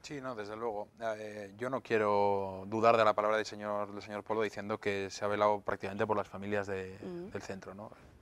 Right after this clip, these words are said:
Speaker 1: Evidentemente. Pero que no se nos olvide también que aquí tiene que haber un trasfondo recaudatorio. Es evidente que, que si no, si no diera económicamente esta medida no la iban a plantear.
Speaker 2: Ujú.
Speaker 1: Eso es así. Si fuera defici-,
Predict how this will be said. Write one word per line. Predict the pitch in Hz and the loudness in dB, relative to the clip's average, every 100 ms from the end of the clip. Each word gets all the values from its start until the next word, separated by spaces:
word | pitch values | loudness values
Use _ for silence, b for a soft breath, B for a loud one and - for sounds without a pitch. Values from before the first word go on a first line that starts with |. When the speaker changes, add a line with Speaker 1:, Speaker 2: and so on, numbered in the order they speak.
| - - | -18 -8
Speaker 1:
Evidentemente. | 101 101 101 98 - - B B B B - | -8 -8 -10 -12 -14 -20 B B B B -4
Pero | 107 107 107 110 | 0 2 2 -2
que | 110 | -2
no | 117 | -4
se | 127 | -4
nos | 123 | -2
olvide | 127 123 | 2 2
también | 117 123 | 2 0
que | 113 | -2
aquí | 98 | -2
tiene | 98 98 | -4 -2
que | 101 | -2
haber | 101 | -2
un | |
trasfondo | 101 - 98 101 | -8 -8 -6 0
recaudatorio. | 120 117 95 92 135 160 | 0 0 -4 0 2 2
Es | 98 110 | 0 -4
evidente | 98 98 107 160 | -6 -6 -6 -4
que, | 107 101 98 - - | -2 -2 -4 -10 -8
que | 110 | -6
si | 104 | -2
no, | 107 110 110 | -2 0 -2
si | - 113 | -6 -6
no | 110 110 | -4 -2
diera | 110 113 113 | 0 2 2
económicamente | 113 110 107 110 107 | 0 -4 -2 -4 -4
esta | 110 110 | -8 -6
medida | 107 113 | -4 -2
no | 131 | -2
la | |
iban | 98 101 | -2 -4
a | 95 | -8
plantear. | 95 92 87 85 - | -12 -12 -14 -16 -10
Speaker 2:
Ujú. | 202 180 | -10 -4
Speaker 1:
Eso | - | -4
es | 98 | -4
así. | 98 110 - | -6 -10 -8
Si | - | -2
fuera | 156 165 | 4 4
defici-, | 139 131 131 | 2 -6 -8